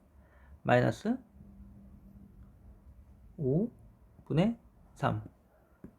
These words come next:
자, 여기 오 되고 삼 되면 얘 약분되잖아요. 그쵸?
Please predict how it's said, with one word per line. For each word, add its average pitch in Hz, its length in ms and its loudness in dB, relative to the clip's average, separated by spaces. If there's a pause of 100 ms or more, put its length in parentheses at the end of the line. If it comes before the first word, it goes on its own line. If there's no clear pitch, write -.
(720)
자, 160 280 12
여기 196 440 6
오 165 300 6
되고 165 680 6 (180)
삼 214 200 4
되면 170 300 8
얘 139 80 10
약분되잖아요. 120 760 4
그쵸? 120 360 -4